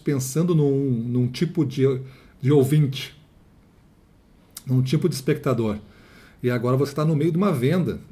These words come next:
Então, talvez você não precise saber de muitas informações institucionais nesse momento, muitas informações sobre instalações, sobre número de funcionários,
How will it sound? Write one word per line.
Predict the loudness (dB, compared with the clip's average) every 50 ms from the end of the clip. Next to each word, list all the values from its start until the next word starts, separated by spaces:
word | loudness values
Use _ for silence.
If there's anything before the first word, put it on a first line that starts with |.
| -20 -20 -20 -18
Então, | -10 -6 -4 -4 -2
talvez | -2 -2 -2 0 0 2 2 2 0
você | -2 -6 -4 -4
não | -4
precise | -4 -4 -6 -2 0 0 0 -2
saber | -2 -6 -4 -2 -2
de | -2 0 -2
muitas | -2 -2 0 0 0 0 0
informações | -2 -2 -2 -2 -2 -2 -2 -4 -6 -8 -6 -4 -4 -2 -2 -2 -2 -4 -4 -8 -8 -6
institucionais | -6 -6 -4 -4 -4 -4 -2 -4 -6 -8 -6 -6 -4 -4 -2 -2 -2 -2 -4
nesse | -6 -10 -8 -8
momento, | -6 -6 -4 -4 -2 -2 -2 -2 -2 -4 -4
muitas | -4 -4 -4 -4 -6
informações | -8 -6 -6 -6 -6 -6 -6 -6 -6 -4 -2 0 0 0 -2 -6 -12 -18 -20 -20 -20 -20 -20 -20 -20 -20 -20 -20 -20 -20
sobre | -18 -10 -8 -6 -4 -2 0 0 0 0 0 -2 -2 -4 -4 -6 -10 -14 -20 -20 -20 -14 -8
instalações, | -8 -8 -6 -4 -2 -2 -2 -2 -4 -6 -10 -6 -2 0 2 2 2 2 2 0 -2 -2
sobre | -4 -6 -6 -6 -4 -2 -2 -2 -2
número | -2 0 0 0 0
de | 0
funcionários, | -2 -4 -4 -4 -4 -6 -6 -6 -6 -4 -4 -2 -2 -2 -2 -4 -4 -6 -10 -14